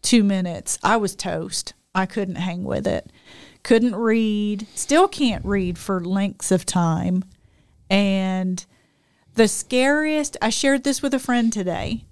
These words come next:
the scariest moment for me as far as realizing that I had kind of the covid brain was laying there one night and I could not remember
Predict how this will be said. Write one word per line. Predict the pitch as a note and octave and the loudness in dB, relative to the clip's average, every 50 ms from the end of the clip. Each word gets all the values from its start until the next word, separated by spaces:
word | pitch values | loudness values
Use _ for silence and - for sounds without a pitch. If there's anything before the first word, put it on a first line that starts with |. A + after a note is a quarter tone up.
| _ | _
the | - A3 G#3+ | -2 -2 0
scariest | - - - - C4 C4+ D4 D#4 D#4+ E4+ E4+ E4 D#4 D4 - | -2 -2 -2 0 2 2 4 4 2 2 2 2 0 0 0
moment | B3+ A#3+ A#3+ A3+ G#3+ G#3+ F#3+ - | 2 4 4 4 4 2 0 -2
for | - - G#3 G3+ | -4 -2 -2 0
me | G3 F#3+ F#3 F3+ F3+ | 0 0 0 0 -2
as | F3 F3 - | -2 -4 -4
far | - - A3 G#3 G3+ G3 G3 | -2 0 0 2 2 2 2
as | F#3+ F#3 F#3 | 2 0 0
realizing | F#3+ G3+ G#3 G3+ G3+ F#3+ F#3+ F#3 F#3 F#3+ F#3 F#3 | 0 0 0 0 0 0 0 0 -2 -2 -2 -2
that | F3 F#3 F3 | -2 -2 -2
I | F3+ | -4
had | F3+ E3+ F#3+ F#3 F#3 F3+ E3+ E3 - _ _ _ _ _ | -2 0 2 2 2 2 -2 -4 -10 _ _ _ _ _
kind | - - A3 G#3 F#3+ | -2 2 4 4 4
of | F#3+ F3+ | 2 0
the | - | -4
covid | F#3 - - - G#3 G3+ F#3 F#3 F#3 E3+ | -8 -4 0 2 2 4 4 2 -2 -2
brain | E3 F#3+ F#3 F#3 F3 E3 D#3 E3 E3+ A3+ G#3+ - - - _ _ _ _ _ _ _ _ _ _ _ _ _ | -2 -2 -2 -2 -2 -2 -2 -2 -2 -4 -4 -6 -10 -20 _ _ _ _ _ _ _ _ _ _ _ _ _
was | G#3 G#3+ A3 G#3+ G3+ G3 G3 - - - - | 4 6 6 6 4 2 -2 -6 -10 -10 -6
laying | - A3+ A3+ A#3 A#3 B3 C4+ D#4 D#4+ D#4+ D#4 C#4+ B3 | -2 2 4 4 4 4 4 4 2 2 2 2 2
there | G#3+ G3+ G3 G3 G3 G3 G3 | 4 4 4 4 2 2 2
one | G3 G3 G3+ G3+ G3+ G3 | 0 0 0 2 2 2
night | G3 F#3 F3+ F3+ F3+ F3+ - - - - - | 0 0 0 -2 -2 -4 -6 -8 -12 -6 -2
and | A3 G#3+ G#3 | 2 2 2
I | G#3 G3+ | 2 2
could | G3+ - - - - B3+ C4+ B3+ | 0 -4 -6 -2 2 2 4 4
not | B3 A#3 A3+ A3+ A#3 A#3 - - A3+ | 4 4 4 4 4 2 0 0 -2
remember | A3 A3+ A3 G#3+ G#3+ G#3+ G3+ G3 F#3 F#3 F#3 F3+ F3+ F3 F3 F#3 | 0 2 2 2 2 2 2 0 0 0 0 -2 -2 -2 -4 -6